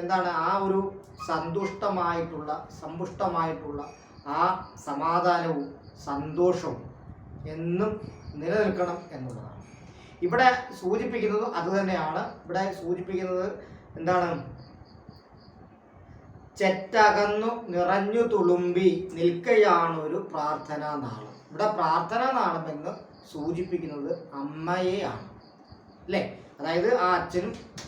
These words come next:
മക്കളും തമ്മിലുള്ള സ്നേഹം, ആ സ്നേഹപ്രകടനം എന്നും നിലനിൽക്കണേ, കുടുംബത്തിൻ്റെ സന്തോഷം എന്നും നിലനിൽക്കണേ എന്നാണ് ആ അമ്മ, ആ, ഇവിടെ ഉദ്ദേശിക്കുന്നത്. അത് തന്നെയാണ്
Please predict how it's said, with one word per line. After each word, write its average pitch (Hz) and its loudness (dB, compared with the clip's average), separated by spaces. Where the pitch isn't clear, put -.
മക്കളും 208 0
തമ്മിലുള്ള 160 -4
സ്നേഹം, 156 -8
ആ 165 -8
സ്നേഹപ്രകടനം 139 -6
എന്നും 240 2
നിലനിൽക്കണേ, 170 2
കുടുംബത്തിൻ്റെ 220 -2
സന്തോഷം 196 -2
എന്നും 208 -2
നിലനിൽക്കണേ 196 -2
എന്നാണ് 156 -2
ആ - -10
അമ്മ, 143 -6
ആ, 147 -12
ഇവിടെ 135 -8
ഉദ്ദേശിക്കുന്നത്. 127 -6
അത് 139 -12
തന്നെയാണ് 156 -4